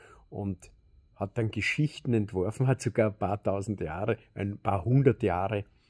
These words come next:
dazu gedichtet und hat, wie es scheint, äh,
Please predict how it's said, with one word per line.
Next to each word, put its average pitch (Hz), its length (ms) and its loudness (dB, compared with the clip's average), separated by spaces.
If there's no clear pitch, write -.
dazu - 340 -4
gedichtet 127 680 -4
und 101 240 -6
hat, 98 260 -8
wie 143 100 0
es 127 60 -4
scheint, 107 640 -4
äh, 104 220 -4